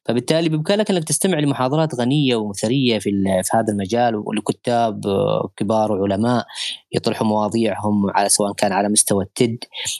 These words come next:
اللي هي المش-، ال-، ال-، المحاضرات العالمية هذه، أو على مستوى المحاضرات اللي تقام في الجامعات واللي هي من... يعني موجودة على ال-، على ال-، آه، على اليوتيوب.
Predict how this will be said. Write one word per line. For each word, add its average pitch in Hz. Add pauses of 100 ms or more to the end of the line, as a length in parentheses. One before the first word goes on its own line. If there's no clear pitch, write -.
(160)
اللي 98
هي 101
المش-، 95
ال-، 98
ال-، 95
المحاضرات 98
العالمية 101
هذه، 110
أو 101
على 104
مستوى 104 (440)
المحاضرات 101
اللي 98
تقام 107
في 110
الجامعات 101
واللي 110
هي 104
من... 104
يعني 107
موجودة 101
على 98
ال-، 95
على 95
ال-، 95
آه، -
على 95
اليوتيوب. 101